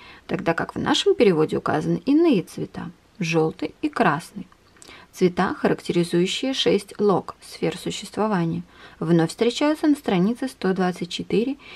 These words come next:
и сто семьдесят четыре, где Эванс Венц приводит тибетский текст и отмечает, что переводчик изменил их порядок, чтобы они соответствовали цветам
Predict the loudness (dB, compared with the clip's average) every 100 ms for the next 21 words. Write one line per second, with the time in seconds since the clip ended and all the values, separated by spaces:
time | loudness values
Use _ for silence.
0 | -12 0 0 0 -2 -2 2 0 0 -4
1 | -8 -8 -8 -8 -6 -10 -14 -20 -8 -4
2 | -4 0 0 2 -4 -4 -2 -2 -2 -12
3 | -20 -4 0 2 2 0 -2 2 2 2
4 | -6 -4 -4 -6 -10 -4 -4 -2 -6 -2
5 | -2 -2 -6 -20 -20 -6 -2 4 4 4
6 | 0 -2 0 2 4 4 2 0 2 2
7 | 4 0 -4 -12 -12 -6 -2 -2 0 -2
8 | -2 0 0 0 -4 0 2 2 2 -4
9 | 0 0 0